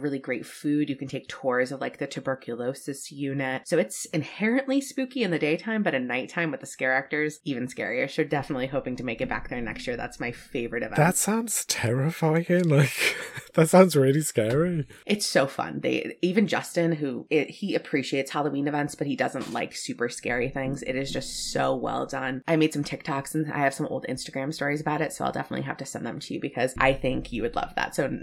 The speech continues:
Speaker 1: let's make a plan. Next year we'll go on a haunted hayride and we'll go to Eastern States together.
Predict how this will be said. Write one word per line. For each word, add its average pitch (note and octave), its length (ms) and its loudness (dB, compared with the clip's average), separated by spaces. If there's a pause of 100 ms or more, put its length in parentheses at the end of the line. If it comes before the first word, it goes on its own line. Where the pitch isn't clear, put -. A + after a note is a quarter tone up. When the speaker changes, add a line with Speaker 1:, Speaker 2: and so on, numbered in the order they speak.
Speaker 1:
let's - 220 2
make A#3 120 4
a C4+ 40 2
plan. F#3+ 400 2
Next D#3+ 320 -4
year F3+ 120 2
we'll F3 100 2
go E3 80 2
on D#3 120 2
a D#3 40 -2
haunted F#3+ 280 -2
hayride D#3 400 2
and D3+ 100 0
we'll D3 100 0
go D3 140 2
to - 120 -4
Eastern C#3+ 300 -2
States - 300 -6
together. - 520 -4